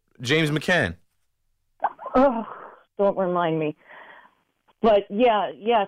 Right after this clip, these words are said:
Speaker 2: Keith. Um, as far as I'm concerned, both New York teams have a lot to answer,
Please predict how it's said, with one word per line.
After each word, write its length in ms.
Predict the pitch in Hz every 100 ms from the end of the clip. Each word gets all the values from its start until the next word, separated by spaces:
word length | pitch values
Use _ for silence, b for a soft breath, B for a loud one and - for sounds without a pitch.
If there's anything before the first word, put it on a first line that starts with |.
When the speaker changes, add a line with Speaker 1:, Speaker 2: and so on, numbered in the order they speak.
| -
Speaker 2:
Keith. 220 | 180 165 -
Um, 680 | - 196 190 190 185 185 175 _ _ 123 - 151 - _ _ -
as 80 | 185 -
far 180 | 285 320
as 80 | 277
I'm 140 | 285
concerned, 560 | 262 254 277 269 262 190
both 180 | 240 254 226
New 120 | 208
York 180 | 196 185 -
teams 300 | 202 185 175
have 140 | 214 185
a 60 |
lot 260 | 185 190 185
to 80 | -
answer, 360 | 185 185 -